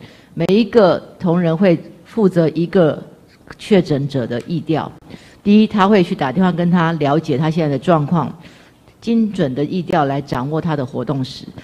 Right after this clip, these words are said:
也就是问他说，“发病前三天你的相关的行踪和行程碰到的接触者”，所以就会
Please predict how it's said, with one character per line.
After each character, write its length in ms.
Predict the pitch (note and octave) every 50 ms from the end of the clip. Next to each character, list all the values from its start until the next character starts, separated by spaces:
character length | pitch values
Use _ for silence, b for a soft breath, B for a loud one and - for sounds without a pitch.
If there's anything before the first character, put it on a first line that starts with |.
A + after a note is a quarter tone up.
| B B B
也 80 | - D3+
就 100 | F3+ F#3
是 80 | F#3
问 200 | F#3+ F3+ G3 F3 F3
他 140 | F3 D#3+
说 340 | E3 - - D#3+ D#3 E3 E3+ E3
，“发 120 | - E3+ E3+
病 160 | E3+ F#3 D#3+
前 220 | D3 - D#3+ C#3
三 260 | C#3 E3+ F3 D#3 E3 D#3
天 220 | E3+ E3+ D#3+ D#3
你 100 | D3 B2
的 200 | C#3 C#3+ A#2 A#2
相 240 | C3+ - D3 D3 D#3
关 160 | D#3+ E3 E3
的 100 | D3+ D3
行 320 | C#3 - D3 C3 C3+ C3+
踪 240 | C3+ E3+ D#3 D#3 D#3
和 100 | D3+ F3 -
行 240 | D3 - - B2+ C#3
程 240 | C#3 - C#3 A2+ A2+ B2 - -
碰 180 | - - D#3+ D3
到 80 | C#3+
的 100 | C#3+ C#3
接 200 | B2+ - E3 E3+
触 160 | E3+ F3 F3+ D3+
者”， 200 | D#3 B2 - - - B B B B B B
所 160 | B - G3+
以 80 | G#3 F3+
就 140 | - G#3 G3+
会 100 | F#3+